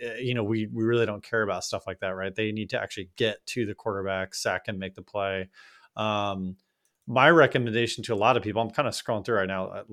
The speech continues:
like, so many people are starting defensive ends, which is great because I, at the, when you look at the end of the season, those guys will have more points than the defensive tackles.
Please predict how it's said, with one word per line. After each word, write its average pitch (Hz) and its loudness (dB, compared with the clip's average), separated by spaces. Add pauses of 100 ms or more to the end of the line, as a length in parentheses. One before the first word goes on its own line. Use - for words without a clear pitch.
(140)
like, 104 -14
so - -2
many 139 0
people 110 -4
are 107 -2
starting 107 -2
defensive 95 -4
ends, 92 -6
which 110 -6
is 101 -4
great 107 -2
because 120 -2
I, 110 -4
at 110 -2
the, 135 0
when 117 -4
you 113 0
look 120 2
at 127 -2
the 120 -2
end 113 -4
of 104 -2
the 98 -8
season, 110 -6
those 101 -4
guys 101 -2
will 101 -2
have 98 0
more 101 -4
points 104 -10
than 143 -2
the 143 -2
defensive 147 -2
tackles. 170 0